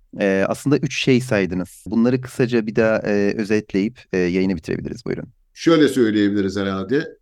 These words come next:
Speaker 2: Devletin mutlaka düzenleyici olması lazım. Hem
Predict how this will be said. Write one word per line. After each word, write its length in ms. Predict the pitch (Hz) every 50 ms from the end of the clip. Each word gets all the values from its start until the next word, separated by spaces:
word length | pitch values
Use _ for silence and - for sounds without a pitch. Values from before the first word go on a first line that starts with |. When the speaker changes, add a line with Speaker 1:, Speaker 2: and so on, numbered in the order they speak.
| _ _ _ _ _
Speaker 2:
Devletin 460 | - 101 123 127 123 143 147 147 165 165
mutlaka 540 | 170 170 175 - 123 107 101 131 135 127
düzenleyici 640 | 104 107 95 113 110 107 104 104 101 95 90 101 123
olması 460 | 107 95 92 87 87 80 - - 82
lazım. 360 | 78 73 69 69 - - - _ - -
Hem 340 | - 120 117 113 - -